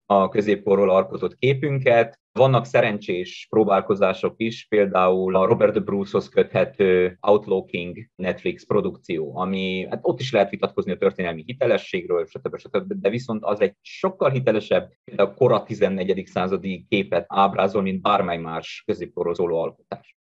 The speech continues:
Vége van ennek a koszos, sáros ruhákban mászkáló, sárban dagonyázó Monty Python-szerű középkori ember képnek. Színes ruhák vannak. A sárban csak azért dagonyáznak, mert esik.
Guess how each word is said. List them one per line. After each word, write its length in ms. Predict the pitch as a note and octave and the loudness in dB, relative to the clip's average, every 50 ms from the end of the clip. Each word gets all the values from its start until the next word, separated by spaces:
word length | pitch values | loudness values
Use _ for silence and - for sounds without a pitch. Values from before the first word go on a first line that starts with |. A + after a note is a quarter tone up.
| _ - | _ -8
Vége 280 | G2+ G#2 A2+ A#2 A2+ A2 | -2 0 0 2 2 2
van 160 | F#2+ G2 G2 | 2 2 0
ennek 320 | F#2+ F#2 F#2 F#2+ F#2 - - | 0 -2 -4 -6 -6 -2 0
a 460 | F#2+ F#2 F#2 F#2 F2+ F2+ F2+ E2+ - - | 2 4 4 4 2 2 -2 -4 -2 0
koszos, 560 | B2+ A2 - - F#2+ F2+ F2+ F2 - - - | 0 0 2 2 0 0 0 -2 -6 -14 -2
sáros 420 | - G2 F#2+ F#2 F#2 F2 - - | 0 2 2 2 0 -2 -6 -8
ruhákban 420 | F#2+ F2+ - F#2 F2+ F2+ E2+ F#2 F2+ | -10 -4 -2 -2 -2 0 -2 -2 -2
mászkáló, 600 | F#2 F#2 F2+ F#2 F#2 - _ - E2+ E2+ F2 F2 | 0 0 0 0 -2 -4 _ 0 0 2 0 0
sárban 500 | F2+ - - F#2+ G2 G2+ G2 F#2 F#2 F#2 | -2 0 0 0 2 2 0 -4 -4 -2
dagonyázó 540 | F#2 F#2 F2+ F#2+ F#2+ F#2+ F2 F2 F#2+ G2 G2 | -2 -2 -2 0 -2 -2 -2 -4 -2 -2 -4
Monty 320 | F#2 F#2+ G2+ G2 G2 - | -2 0 -2 -2 -2 -6
Python-szerű 1120 | G#2 - - F#2 F#2 G2 - - F#2 F2 F2+ F2 - G2 F#2 F2+ F2+ F2+ F2+ F2 F2 E2+ - _ | -8 -4 -2 -2 -2 -2 -4 -6 -8 -8 -8 -2 0 0 0 2 0 -4 -4 -4 -6 -8 -10 _
középkori 460 | - A2+ G2 G#2 F#2+ - - F2+ F2+ | -2 0 0 0 -2 0 -4 -4 -2
ember 460 | F2 F#2+ F#2+ F#2 F2+ G2 E2 E2 - - | -2 -2 -2 0 0 0 0 0 -4 -6
képnek. 600 | - G#2+ F#2+ F2+ - - - D#2+ - _ _ _ _ _ _ _ _ _ | -4 -4 -4 -4 -4 -8 -18 -18 -18 _ _ _ _ _ _ _ _ _
Színes 360 | _ - C3+ B2 G2+ G2 - - | _ -2 0 0 0 -2 -2 -4
ruhák 340 | G#2+ F#2+ F#2+ F2+ F2 - | -4 -2 -2 -2 -2 -4
vannak. 520 | - F#2 F2 F2 F2 F2 E2+ E2 E2 - _ _ _ _ | -4 -6 -6 -6 -6 -6 -6 -6 -8 -10 _ _ _ _
A 80 | - G#2+ | -8 -4
sárban 380 | - - C3+ C3+ C3+ C3+ C3 | 0 2 2 2 2 0 0
csak 120 | C3 - C3 | 0 0 0
azért 260 | B2 A2 A#2 G#2 G2 | 4 4 4 4 4
dagonyáznak, 600 | G2+ G#2 G2+ G2+ G2+ F#2 F#2+ G2 G2+ G#2+ F#2+ - | 2 0 0 0 -2 -2 -4 -4 -4 -6 -6 -4
mert 220 | G2+ F2+ F#2 - - - | -2 -4 -4 -4 -6 -10
esik. 460 | F2 - - - C3 _ _ - | -10 -10 -10 -18 -18 _ _ -20